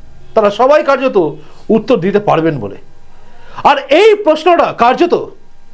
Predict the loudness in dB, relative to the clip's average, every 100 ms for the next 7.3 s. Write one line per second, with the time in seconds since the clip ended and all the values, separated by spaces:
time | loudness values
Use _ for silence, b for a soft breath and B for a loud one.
0 | b b b -2 2 4 2 2 2 4
1 | 4 4 2 2 2 4 2 2 2 2
2 | -2 -8 b b b b 2 4 6 6
3 | 4 4 2 4 4 4 4 4 4 2
4 | 2 2 2 2 4 2 2 2 2 2
5 | 2 2 2 0 -6 -16 b b b b
6 | 0 2 2 4 4 4 2 0 -2 -6
7 | -8 -14